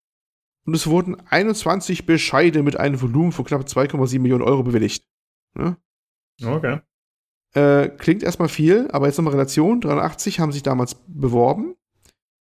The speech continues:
Speaker 1: und einundzwanzig Bescheide wurden bisher davon bewilligt.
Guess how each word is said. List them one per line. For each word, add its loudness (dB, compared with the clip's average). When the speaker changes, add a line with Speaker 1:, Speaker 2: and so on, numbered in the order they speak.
Speaker 1:
und -4
einundzwanzig 0
Bescheide 0
wurden 2
bisher 0
davon -2
bewilligt. 0